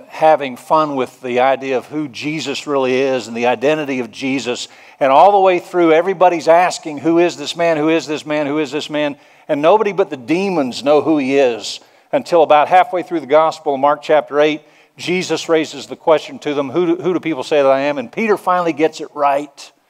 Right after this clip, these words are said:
"You're the Son of God. You're the Christ, the Son of the living God." And he says, "You're right," but it's immediately, you know, we're still going, he got the right answer, but he still doesn't understand.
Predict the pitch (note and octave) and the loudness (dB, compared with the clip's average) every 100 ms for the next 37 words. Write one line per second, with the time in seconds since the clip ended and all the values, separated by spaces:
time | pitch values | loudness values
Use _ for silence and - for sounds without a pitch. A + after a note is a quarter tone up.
0 | _ _ _ _ _ _ C3 C#3+ C3 - | _ _ _ _ _ _ -6 -4 -4 0
1 | D#3 C#3+ C3+ A#2+ _ _ A2+ G2+ A2 F#2+ | 0 0 -4 -12 _ _ -12 -2 0 0
2 | F#2 B2 C3 - B2+ G#2 - - A#2 G#2+ | -4 -8 -8 -2 -2 -2 -6 -12 -10 -8
3 | A2 G#2+ G#2 F#2+ F2+ _ _ _ _ _ | -10 -8 -4 -4 -6 _ _ _ _ _
4 | _ _ _ _ B2+ A#2 - B2 G2+ A2 | _ _ _ _ -10 -10 -6 -6 -6 -4
5 | A2 C#3 A2+ - A#2 A2 - A2+ B2 C#3+ | 2 2 2 -4 -10 -10 -14 -12 -8 -8
6 | C#3+ C3 B2 A2+ _ C3 A#2+ G#2+ B2 - | -8 -6 -6 -8 _ -10 -6 -4 -4 -6
7 | - D3 A#2 C3+ B2+ C#3+ C#3 C#3+ B2+ A#2+ | -4 -4 -2 -4 -4 -6 -2 -2 0 -4
8 | A#2 A#2+ B2+ A2+ G2+ G#2 - - B2 A2 | -4 -6 -12 -12 -12 -12 -12 -6 -4 -4
9 | G2+ G#2 G2+ F#2 - - G#2+ G2+ G2 F2+ | -6 -10 -14 -14 -16 -14 -14 -12 -12 -14